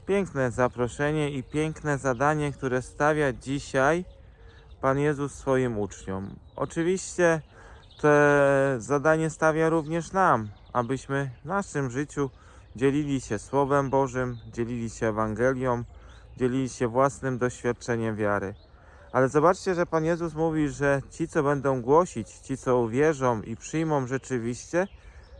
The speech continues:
takie będą mieli znaki. Będzie się działo bardzo dobrze, będą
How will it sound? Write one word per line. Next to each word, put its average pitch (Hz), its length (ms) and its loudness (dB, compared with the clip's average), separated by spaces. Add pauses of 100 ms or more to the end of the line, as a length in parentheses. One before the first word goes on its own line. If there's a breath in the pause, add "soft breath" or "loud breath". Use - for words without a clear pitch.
(180 soft breath)
takie 175 380 4
będą 143 340 2
mieli 131 360 -2
znaki. 104 560 -4 (360)
Będzie 127 380 0
się 117 440 -2
działo 131 380 4
bardzo 117 440 2
dobrze, 127 520 0 (500 loud breath)
będą 131 560 2